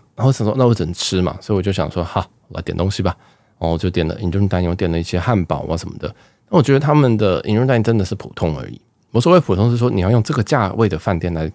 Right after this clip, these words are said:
来做你前身是M O，嗯，前身是这个文华，但是你的东西我觉得还好欸，我觉得很像是在万豪吃东西或什么，就是一个，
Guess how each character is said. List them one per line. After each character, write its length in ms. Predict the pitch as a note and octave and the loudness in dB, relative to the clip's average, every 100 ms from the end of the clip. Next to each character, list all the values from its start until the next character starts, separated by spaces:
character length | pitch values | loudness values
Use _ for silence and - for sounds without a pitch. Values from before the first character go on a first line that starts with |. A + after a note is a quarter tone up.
| _ | _
来 80 | - | -8
做 240 | E2+ G#2+ F#2+ - _ _ | -2 0 0 -6 _ _
你 80 | - | -6
前 280 | F2+ - G2+ | -2 0 0
身 200 | A#2+ E3 | 2 0
是 320 | - E3+ - - _ _ | 0 -4 -6 -8 _ _
M 220 | G2 F#2 | -2 2
O， 180 | G#2+ A2 - | 2 0 -2
嗯， 100 | F#2+ | 0
前 160 | A#2+ | 0
身 180 | B2 D#3 | 2 0
是 200 | C#3+ D3+ | 0 -2
这 100 | C3 | -2
个 340 | - F2+ D#2+ - - - | 0 0 0 -6 -14 -4
文 200 | G#2 B2+ | 0 0
华， 200 | C#3+ E2+ | 0 -4
但 100 | C#3 | 0
是 60 | C#3+ | 0
你 80 | D#2+ | -2
的 60 | |
东 200 | - C#3 | -2 -2
西 160 | E3 E3+ | -2 -2
我 120 | G2 | -2
觉 100 | F#2 | -2
得 180 | A2+ C3 - _ _ _ _ _ | -2 -2 -4 _ _ _ _ _
还 220 | - A#2+ | -4 0
好 180 | D#3+ B2+ | 0 0
欸， 120 | - - | -2 -2
我 80 | G2 | 2
觉 60 | |
得 60 | D3 | 2
很 80 | G2 | 2
像 160 | A#2 | 2
是 80 | A2+ | 2
在 60 | A#2+ | 4
万 200 | C3 F2 | 4 2
豪 140 | D#2+ | -2
吃 160 | - F#2+ | -4 -2
东 160 | F2+ | 0
西 60 | F#2 | 0
或 100 | F2+ | -2
什 80 | F2+ | -6
么， 100 | - | -10
就 80 | F2 | -6
是 260 | F2+ G2+ - | -2 -2 -4
一 80 | - | -6
个， 300 | G#2+ A2+ G2+ | 0 2 2